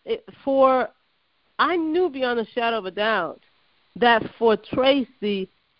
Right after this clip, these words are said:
God had a new thing that was going to propel her forward, forward. She has now, she has taken a quantum leap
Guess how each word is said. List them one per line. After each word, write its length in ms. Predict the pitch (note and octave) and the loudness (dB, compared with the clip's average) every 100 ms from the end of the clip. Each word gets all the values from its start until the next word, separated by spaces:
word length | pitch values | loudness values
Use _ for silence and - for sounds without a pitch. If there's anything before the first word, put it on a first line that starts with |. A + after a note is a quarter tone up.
| _ F3 | _ 2
God 380 | A#3+ C4 B3+ | 6 6 4
had 600 | A3 G3+ A#3+ A#3 G#3+ G3 - - | -2 -8 0 2 2 -2 -8 -8
a 320 | B3 B3+ A3+ _ | -4 -4 -6 _
new 520 | G#3 A3+ C4 D#4 F#4 D#4+ - | -8 -2 2 4 2 0 -2
thing 400 | A3+ F#3+ F3+ F3 _ _ - | -2 0 -2 -6 _ _ 2
that 220 | - - | 2 4
was 260 | B3 A#3+ G3+ | 2 2 0
going 280 | A3 A#3+ A#3 - | 0 0 0 -6
to 120 | A#3 | -10
propel 600 | - G#3+ - B3+ C4+ C4 | -6 -6 -4 0 0 0
her 280 | A3 A3+ - _ _ - - - _ | 2 0 0 _ _ -20 -20 -20 _
forward, 840 | D#4 D#4+ D#4+ D4 A#3 F#3 D#3+ C#3 _ _ _ _ _ _ _ _ - | 6 6 6 2 -6 -8 -12 -20 _ _ _ _ _ _ _ _ -8
forward. 680 | D#4 D#4+ D#4+ D4 A#3 F#3 E3 _ | -2 0 0 -2 -6 -8 -12 _
She 200 | D#4+ F4 | -8 -6
has 200 | D4+ B3 G#3 | -4 -6 -6
now, 420 | A#3+ B3+ C4 B3 _ _ _ | -4 0 0 -2 _ _ _
she 280 | - E4 F4 | -4 0 0
has 200 | D4+ C4+ C4+ - | 0 -2 -2 0
taken 400 | B3+ B3+ A#3+ - | 0 2 -2 0
a 160 | G#3 | -4
quantum 880 | G#3 - C4 C4+ C#4 C4 - A#3+ A3+ | -4 -4 4 6 6 2 -2 -2 0
leap 260 | A#3+ B3 | 0 0